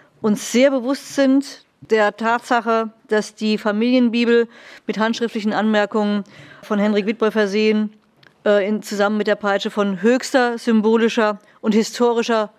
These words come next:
Bedeutung für Namibia sind. Sie sind dort sehr stark im Bewusstsein der Bevölkerung, nicht nur der Regierung, sondern der Bevölkerung.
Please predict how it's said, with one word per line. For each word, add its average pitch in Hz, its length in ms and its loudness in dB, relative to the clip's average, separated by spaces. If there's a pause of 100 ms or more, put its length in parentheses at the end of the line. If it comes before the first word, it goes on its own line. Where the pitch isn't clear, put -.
(220)
Bedeutung 220 640 0 (300)
für 220 300 0
Namibia 202 600 0
sind. 262 460 -2 (500)
Sie 214 180 -2
sind 208 200 0
dort 214 340 -2 (120)
sehr 247 580 0 (100)
stark 226 380 -2
im 226 160 0
Bewusstsein 220 540 -2
der 202 80 0
Bevölkerung, 226 640 0
nicht 240 180 0
nur 262 160 4
der 247 140 2
Regierung, 226 340 -2
sondern 208 200 -2
der 196 80 0
Bevölkerung. 247 760 -2